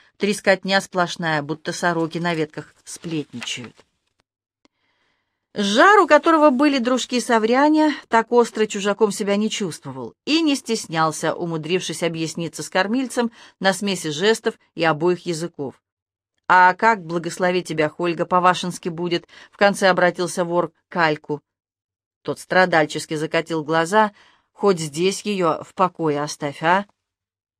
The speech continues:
Вор, не огорчившись, повернулся к кормильцу и с широкой улыбкой повторил как есть. Тот прекрасно понял, почтительно что-то пробормотал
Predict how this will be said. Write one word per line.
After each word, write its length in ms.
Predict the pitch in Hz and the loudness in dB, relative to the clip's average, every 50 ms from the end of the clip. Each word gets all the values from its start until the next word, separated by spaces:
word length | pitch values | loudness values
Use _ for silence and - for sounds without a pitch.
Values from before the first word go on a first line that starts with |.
| _ _ _ _ - | _ _ _ _ -12
Вор, 340 | - 151 139 147 139 139 135 | -12 -8 -6 -4 -4 -4 -4
не 80 | 151 147 | -4 -4
огорчившись, 680 | 147 147 165 170 170 - 247 240 220 - 214 196 - | -4 -2 -2 -4 -4 -2 -4 -4 -2 -2 -4 -4 -4
повернулся 560 | - 208 196 185 175 160 165 156 151 - 175 - | -6 -6 -2 -2 -2 -2 -2 -8 -6 -8 -10 -8
к 60 | - | -2
кормильцу 580 | - 208 208 220 240 247 220 - - 220 214 _ - - _ - | 0 0 0 0 -2 -4 -4 0 0 0 0 _ -4 -20 _ -8
и 120 | - 247 | -6 -6
с 40 | 226 | -4
широкой 420 | - - 226 220 226 220 - 220 | -2 0 2 2 2 4 2 0
улыбкой 400 | 202 190 190 196 190 - - 196 | 0 2 0 -2 -4 -4 -6 -6
повторил 480 | 185 208 185 - - 180 170 165 170 170 | -4 -6 -8 -4 -2 -2 -2 0 -2 -4
как 260 | - 185 180 180 - | -2 -4 -4 -4 -6
есть. 440 | 143 139 135 139 139 - _ - _ _ _ _ _ _ - - - - - | -14 -10 -10 -10 -10 -10 _ -20 _ _ _ _ _ _ -18 -18 -18 -10 2
Тот 200 | - 254 247 - | 4 4 4 4
прекрасно 580 | - 269 262 - 226 226 220 220 - 233 233 214 | 0 -2 0 4 6 6 6 4 4 0 -2 -2
понял, 460 | - 208 190 190 190 190 190 190 185 | 0 0 0 2 2 2 0 0 2
почтительно 680 | - 185 175 170 - - - 196 180 185 165 165 160 | 4 2 2 2 0 -6 -6 -4 -4 -2 -4 -2 -4
что-то 320 | 151 - 185 170 - 165 | -4 -4 -4 -2 -2 -2
пробормотал 800 | 151 - 156 143 143 147 135 143 143 147 - 196 214 226 233 226 | -2 -2 -4 -2 -2 -4 -2 -2 -4 0 2 4 4 4 4 2